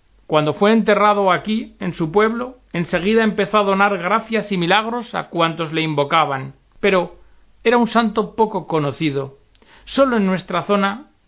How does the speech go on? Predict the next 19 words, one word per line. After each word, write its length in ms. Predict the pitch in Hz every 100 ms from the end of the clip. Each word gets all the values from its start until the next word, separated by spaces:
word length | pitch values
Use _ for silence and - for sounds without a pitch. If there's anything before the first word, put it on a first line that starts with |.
| _
y 120 | 170
en 140 | 170
su 200 | - 151
propia 420 | 143 214 214 180 170
orden, 500 | 214 180 143 127 123 _ _
la 140 | 151
de 120 | 156
San 200 | 151 147
Juan 280 | 139 175 170
de 100 | 156
Dios. 280 | 151 151 143 - _ _ _ _ _ _ - -
Después 320 | 165 135 185 208
de 100 | 202
San 160 | 190
Juan 220 | - 190
de 100 | 175
Dios, 460 | 170 180 254 - - _ _ - -
ha 120 | 170
sido 640 | - 214 202 180 165 160